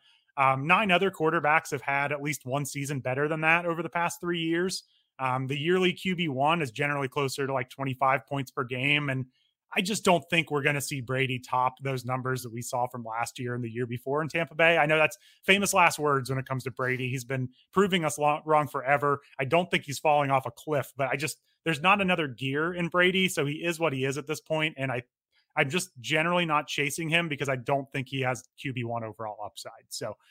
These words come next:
that's how I'm approaching the position, but that's not to say I haven't gotten him in multiple,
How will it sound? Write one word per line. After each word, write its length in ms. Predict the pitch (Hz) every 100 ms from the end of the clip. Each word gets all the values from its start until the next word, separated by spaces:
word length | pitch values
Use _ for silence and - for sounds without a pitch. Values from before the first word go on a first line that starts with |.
| _
that's 160 | 190 196
how 160 | 190
I'm 100 | 190
approaching 400 | 180 160 160 190
the 80 | 175
position, 460 | 147 147 156 180 160
but 160 | 143 - _ -
that's 180 | 175 202
not 160 | 196
to 80 | 185
say 180 | - 185
I 140 | 156
haven't 200 | 165 151
gotten 280 | 143 147 147
him 140 | 147
in 100 | 135
multiple, 540 | 131 143 147 - 143